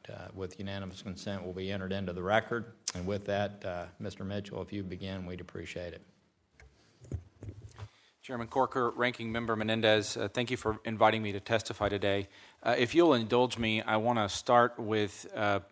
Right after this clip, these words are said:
Speaker 2: piece of welcome news. It's unrelated to this, uh, morning's testimony. Uh, yesterday, August twentieth, the U S government removed to Germany Yakov Paly,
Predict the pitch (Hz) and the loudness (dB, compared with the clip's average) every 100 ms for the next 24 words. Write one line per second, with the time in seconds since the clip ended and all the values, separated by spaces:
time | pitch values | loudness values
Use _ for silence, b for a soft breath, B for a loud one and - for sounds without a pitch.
0 | _ - 135 117 104 117 117 113 107 104 | _ -8 -4 -2 6 6 6 0 -2 -2
1 | 101 - 113 113 104 104 101 - 101 98 | -2 0 2 2 0 0 -2 -4 -4 -4
2 | - - 107 98 104 107 104 98 110 104 | -6 -6 -4 -2 0 0 -2 -2 -2 0
3 | 107 107 107 98 B B B - 117 104 | 0 0 0 -4 B B B -10 -4 2
4 | 117 - 117 110 107 110 110 107 - - | 2 2 2 4 4 4 2 2 4 8
5 | 113 110 107 - 107 110 - 117 107 107 | 8 6 0 -2 0 0 2 0 0 -2
6 | 107 107 110 107 - 98 110 110 107 101 | -2 -2 0 0 0 0 2 0 0 0
7 | 104 120 117 101 - 110 120 131 131 | 4 4 2 -8 0 2 4 0 -6